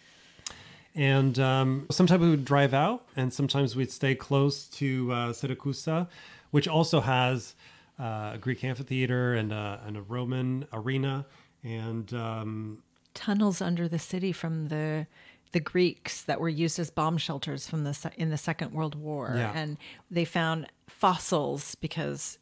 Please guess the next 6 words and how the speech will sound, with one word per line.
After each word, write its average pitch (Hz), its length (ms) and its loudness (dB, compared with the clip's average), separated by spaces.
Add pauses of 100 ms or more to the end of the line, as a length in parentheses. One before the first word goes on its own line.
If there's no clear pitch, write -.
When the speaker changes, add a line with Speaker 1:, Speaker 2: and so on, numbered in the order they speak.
(120)
Speaker 2:
obviously 143 640 -6
there's 139 380 -6
limestone 143 560 -4
that's - 360 -6 (100)
ancient. 151 720 -6
And 156 420 -2